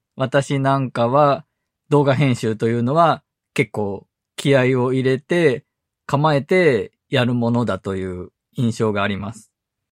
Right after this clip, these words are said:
で、それはパソコンで動画編集をやろうとしてるからだと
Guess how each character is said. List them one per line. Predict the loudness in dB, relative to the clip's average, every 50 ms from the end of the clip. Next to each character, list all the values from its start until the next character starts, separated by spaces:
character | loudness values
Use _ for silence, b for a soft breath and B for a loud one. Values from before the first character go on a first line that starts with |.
| _ _ _ _ _ _ _ _ _ _
で、 | 0 2 2 2 2
そ | -2 -6 -8 -6 -4 -2
れ | 0
は | 2 2 2 0 0 _ _ _ _ _ _ _
パ | -2 -2 0
ソ | 0 -2 -2
コ | -2 -2 0 0
ン | 2 2 2
で | 2 2 0 0
動 | -2 _ -2 0 0
画 | 2 2
編 | 0 0 0 -2
集 | -2 -2 0
を | 2 2 4 4 2 2 0 -4 _ _ _ -4
や | -2 0
ろ | 2 2 0
う | 0 -2
と | -4 -6
し | -6 -4
て | -2 -2 0
る | 0 0 -2 -4 -8 _ _ _ _ _ _ -2
か | 0 0
ら | 0 0
だ | -2 -4
と | -6 -8 -12 -12